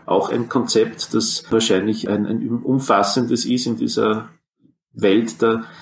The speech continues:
der alten Indogermanen, dieses Schicksal haftet an der Person, ja. Du hast dein Schicksal. Das ist das, was eben die alten Angelsachsen, wenn du den Beowulf schon reinbringst, mit Doom eigentlich gemeint haben, ja. Wenn der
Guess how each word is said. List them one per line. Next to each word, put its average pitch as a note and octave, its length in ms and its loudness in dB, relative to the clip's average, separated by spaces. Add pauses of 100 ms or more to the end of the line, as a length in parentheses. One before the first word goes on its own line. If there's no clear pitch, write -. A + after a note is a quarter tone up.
(240)
der A2 120 2
alten G2+ 240 2
Indogermanen, A2+ 760 2
dieses A#2 220 -2
Schicksal A#2 540 0
haftet A2 460 0
an G2 180 -2
der A#2 80 2
Person, G2+ 600 0 (360)
ja. A2 240 0 (260)
Du A#2+ 140 2
hast - 400 0
dein G#2 200 2
Schicksal. F2 680 0 (320)
Das A2 120 0
ist B2 160 0
das, A2+ 160 2
was A#2 160 0
eben A2 240 0
die - 140 0
alten G#2 240 0
Angelsachsen, A2 640 0
wenn G#2 100 0
du A2 60 2
den A2+ 200 -2
Beowulf A2 400 2
schon A#2 160 -2
reinbringst, G#2 520 -4
mit - 260 -4
Doom C3 460 2 (260)
eigentlich F#2+ 380 0
gemeint F2 420 -2
haben, E2+ 200 -2
ja. C3+ 180 2 (300)
Wenn A2 260 2
der G#2+ 400 0